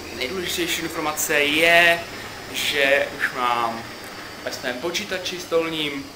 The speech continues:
zase grafiku. Takže to znamená, že můžu hrát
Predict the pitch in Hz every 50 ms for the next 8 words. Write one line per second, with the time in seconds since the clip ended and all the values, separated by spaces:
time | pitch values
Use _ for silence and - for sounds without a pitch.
0 | - - - - - 123 117 - - - 113 123 123 123 - - 175 175 160 156
1 | 139 120 - - - - - - - - - - - - - - - - - -
2 | - - - - - - - - - - - - - - - - 120 117 113 113
3 | 120 110 117 127 127 127 127 135 131 131 131 120 - - - - - - - -
4 | - - - - - - 143 127 127 127 123 117 117 113 113 117 113 113 113 113
5 | 117 113 110 107 110 110 110 123 165 - -